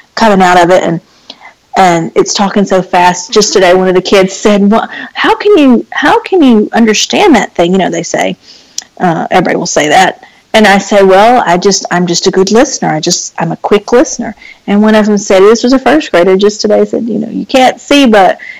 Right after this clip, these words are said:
Speaker 1: you sure can listen fast." <laughs> <laughs> You know, and so, um, you do, you have to make believers out of 'em.
Speaker 2: Yeah, yeah, I love it.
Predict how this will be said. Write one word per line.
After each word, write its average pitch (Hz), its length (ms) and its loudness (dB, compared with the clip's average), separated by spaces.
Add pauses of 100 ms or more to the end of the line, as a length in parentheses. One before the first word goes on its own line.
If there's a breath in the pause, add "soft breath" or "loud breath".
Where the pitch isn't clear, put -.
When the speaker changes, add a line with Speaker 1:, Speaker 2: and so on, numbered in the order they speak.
(120)
Speaker 1:
you 226 160 2
sure 262 260 2
can 240 340 0
listen 226 300 0
fast." - 680 -4 (280)
<laughs> - 800 -8
<laughs> 370 360 -2 (380 loud breath)
You 240 100 2
know, 214 320 4 (260 loud breath)
and 220 220 0
so, 202 480 2
um, 165 380 -6 (480)
you 262 100 0
do, 320 60 2
you 403 160 4
have 247 160 0
to 254 60 -2
make 262 180 2
believers 233 400 2
out 160 180 -2
of 160 100 -8
'em. 175 180 -8 (280)
Speaker 2:
Yeah, 269 400 -14 (240)
yeah, 220 240 -20 (180)
I 208 60 -20
love 202 220 -20
it. 190 120 -20